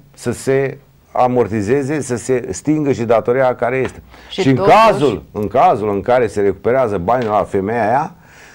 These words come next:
Speaker 1: despre
Speaker 2: să-i dea
Speaker 1: care se
Speaker 2: înapoi
Speaker 1: spune,
Speaker 2: oamenilor.
Speaker 1: să dea înapoi oamenilor. Sau să-i lase acolo, știi, și să, uh, plătească mai puțin pe facturi.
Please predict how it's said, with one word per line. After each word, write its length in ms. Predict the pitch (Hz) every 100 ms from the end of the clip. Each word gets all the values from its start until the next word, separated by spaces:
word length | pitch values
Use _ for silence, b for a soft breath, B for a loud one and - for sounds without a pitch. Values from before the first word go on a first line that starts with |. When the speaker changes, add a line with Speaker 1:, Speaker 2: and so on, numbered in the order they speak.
| B
Speaker 1:
despre 280 | - - 233
Speaker 2:
să-i 80 | 277
dea 100 | 247
Speaker 1:
care 120 | 208
se 100 | 226
Speaker 2:
înapoi 180 | 214 208
Speaker 1:
spune, 180 | - 151
Speaker 2:
oamenilor. 260 | 143 120 117
Speaker 1:
să 60 |
dea 100 | 127
înapoi 320 | 147 147 151 165
oamenilor. 340 | 156 120 95
Sau 140 | 156
să-i 140 | 139 147
lase 280 | 160 175 156
acolo, 440 | 135 143 160 190
știi, 220 | 180 185
și 160 | 165 151
să, 80 | 185 185 - - -
uh, 220 | 139 147
plătească 400 | - 151 156 139
mai 140 | 156 156
puțin 260 | 151 151 143
pe 80 |
facturi. 420 | 156 160 165 165